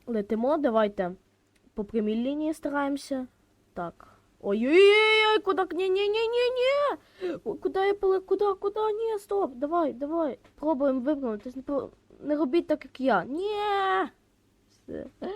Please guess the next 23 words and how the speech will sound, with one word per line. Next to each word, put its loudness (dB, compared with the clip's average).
М, -6
долітались. 2
К-, -2
добре, 2
давайте 2
я 4
вам 2
зразу 2
вже -4
покажу -2
готовий 0
варіант, -2
тому -8
що, -6
щоб -8
ви -4
не -2
мучились, -6
не -6
дивились -6
на -8
мої -8
страждання. -12